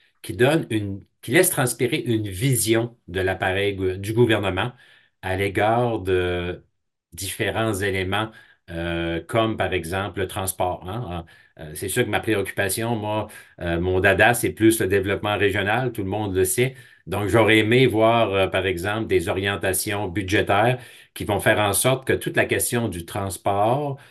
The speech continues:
en région va être, euh, euh, va devenir, à quelque part, une priorité gouvernementale, mais on le sent pas, on le voit pas là-dedans. Euh, même chose, par exemple, au niveau, euh, du logement.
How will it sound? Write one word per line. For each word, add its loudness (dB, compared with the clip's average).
en 4
région 6
va -2
être, 0
euh, 2
euh, -4
va -2
devenir, 2
à 0
quelque -6
part, 0
une -2
priorité 2
gouvernementale, -6
mais -2
on -2
le -2
sent -4
pas, -4
on -2
le -2
voit -4
pas 0
là-dedans. -4
Euh, 0
même 2
chose, -2
par -2
exemple, -4
au -4
niveau, 0
euh, -4
du -6
logement. 0